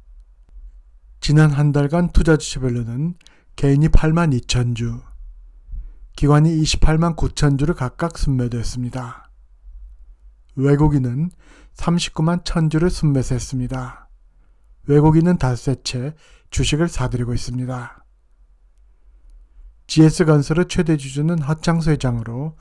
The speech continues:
지분 팔점이팔 퍼센트를 갖고 있습니다. 허창수 회장과 특수관계인 지분은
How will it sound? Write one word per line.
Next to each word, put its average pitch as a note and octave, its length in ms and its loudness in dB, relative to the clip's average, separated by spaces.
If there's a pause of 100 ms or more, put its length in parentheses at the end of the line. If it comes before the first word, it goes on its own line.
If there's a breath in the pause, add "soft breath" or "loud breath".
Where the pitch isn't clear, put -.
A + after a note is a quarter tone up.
(380 loud breath)
지분 C#3+ 280 2
팔점이팔 E3 720 0
퍼센트를 C#3+ 500 2
갖고 - 280 -4
있습니다. B2+ 680 -10 (1400)
허창수 D#3+ 560 -2
회장과 C3 580 -4 (340 soft breath)
특수관계인 D3 640 0
지분은 A#2+ 480 -6